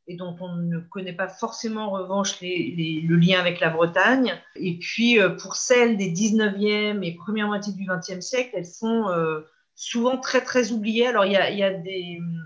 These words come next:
on voit, hein, depuis quelques années, euh, des autrices de plus en plus rééditées. Je pense notamment à Marie Lefranc en Morbihan. Et ça, c'est une très bonne nouvelle parce que c'est une grande, une grande autrice bretonne. Mais effectivement, le lien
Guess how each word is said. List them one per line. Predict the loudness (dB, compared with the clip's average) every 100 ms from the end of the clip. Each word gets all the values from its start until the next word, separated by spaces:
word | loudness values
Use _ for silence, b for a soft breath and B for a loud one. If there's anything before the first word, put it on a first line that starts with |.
| -10
on |
voit, | -6 2 4
hein, | 4
depuis | 0 -8 -4
quelques | -4 -2 -2 0
années, | 0 0 0 0 0
euh, | -2 -2 -4
des | -4 -2
autrices | -2 -2 -4 -6 -8
de | -6 -4 -4
plus | -8 -4
en | -2 -2
plus | -6 -6
rééditées. | -2 -2 -2 -4 -2 -2 -2
Je | -6
pense | -10 -8
notamment | -8 -6 -4 0
à | 0
Marie | 0 -2 -2
Lefranc | -8 -8 -10 -4 -4 -2
en |
Morbihan. | -2 -2 -2 -4 -4 -4 -6 -8
Et | -8
ça, | -6 -6
c'est | -4
une | -2 -2
très | -2 -2
bonne | 0 0 0
nouvelle | 0 -2 -4
parce | -12
que | -16
c'est | -12 -8
une | -8
grande, | -8 -4 -4 -2
une | -4 -6
grande | -6 -4
autrice | -2 -4 -6 -6
bretonne. | -6 -4 -2 -2 -4 -8 _
Mais | -2
effectivement, | 0 0 0 0 0
le | 0
lien | 2 2